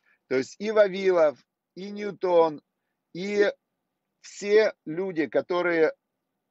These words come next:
имеют чистую, вообще чистый разум, они понимают, что не может этот мир возникнуть сам по себе, не может этот мир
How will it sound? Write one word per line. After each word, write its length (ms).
имеют 500
чистую, 480
вообще 320
чистый 380
разум, 500
они 220
понимают, 560
что 180
не 120
может 540
этот 320
мир 240
возникнуть 520
сам 180
по 100
себе, 300
не 100
может 240
этот 280
мир 340